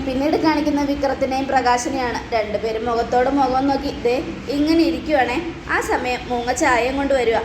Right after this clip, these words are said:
"ഹാ, ഇതെന്താ അമ്മുമ്മേ, കട്ടൻ ചായയോ?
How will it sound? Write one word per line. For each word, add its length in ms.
"ഹാ, 80
ഇതെന്താ 520
അമ്മുമ്മേ, 400
കട്ടൻ 380
ചായയോ? 380